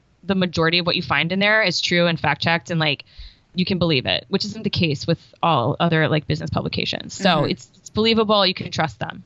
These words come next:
Speaker 2: Yeah. And what do you say to yourself to stay motivated?
Speaker 1: Keep going.
Speaker 2: What's a must-do for your health?
Speaker 1: Yoga. I'm a nut. I'm like a, I'm one of these people that never thought they would ever be into yoga, and here I am. I'm, like, addicted to it. I'm
Speaker 2: <laughs>
Speaker 1: completely, one hundred percent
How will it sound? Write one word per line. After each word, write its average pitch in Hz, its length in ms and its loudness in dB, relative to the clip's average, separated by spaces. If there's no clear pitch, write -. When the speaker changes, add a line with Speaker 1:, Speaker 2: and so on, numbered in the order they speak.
Speaker 2:
Yeah. 165 380 -4
And 208 200 -2
what 233 100 2
do 254 60 -2
you 254 100 -2
say 233 240 0
to 226 140 -6
yourself 202 400 -2
to 165 80 -10
stay 185 180 -2
motivated? 170 640 -2
Speaker 1:
Keep - 220 -2
going. 165 480 -2
Speaker 2:
What's 254 240 -2
a 254 60 0
must-do 214 500 -2
for 196 140 -2
your 185 140 0
health? 185 440 -4
Speaker 1:
Yoga. 185 640 0
I'm 226 160 2
a 226 80 2
nut. 180 520 2
I'm 202 120 -2
like 214 180 -2
a, 185 340 0
I'm 214 240 0
one 202 160 -2
of 190 60 -8
these 180 140 -10
people 180 240 -2
that 170 200 0
never 175 360 0
thought 165 180 -2
they 170 80 -2
would 170 160 -2
ever 165 280 0
be 165 120 -2
into 165 160 -2
yoga, 165 240 0
and 170 340 0
here 165 300 -2
I 160 60 2
am. 160 240 0
I'm, 160 100 -2
like, 160 160 -2
addicted 156 380 -6
to - 160 -4
it. - 180 -2
I'm - 80 2
Speaker 2:
<laughs> - 120 0
Speaker 1:
completely, 180 600 0
one 190 140 0
hundred 208 220 2
percent 175 500 2